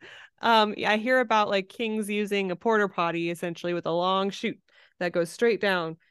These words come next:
And then some other people have told me that there's, like, a staff member, or I don't know, s-, servant, who wipes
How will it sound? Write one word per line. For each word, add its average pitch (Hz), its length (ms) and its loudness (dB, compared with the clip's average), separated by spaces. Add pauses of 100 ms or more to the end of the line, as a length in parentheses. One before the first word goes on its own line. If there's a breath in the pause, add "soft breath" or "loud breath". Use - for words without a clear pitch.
(160)
And 196 120 -2
then 196 140 0 (220 soft breath)
some 220 160 -4
other 269 160 6
people 208 240 2
have 180 120 0
told 190 200 0
me 190 140 -4
that 175 180 -4
there's, 180 240 -4
like, 175 220 -2
a 190 60 -4
staff 226 360 0
member, 180 240 -2
or 180 260 -2
I 190 40 0
don't 196 100 0
know, 175 80 -2
s-, - 220 -18
servant, 180 640 -4 (360 soft breath)
who 202 360 2 (120)
wipes 208 480 -2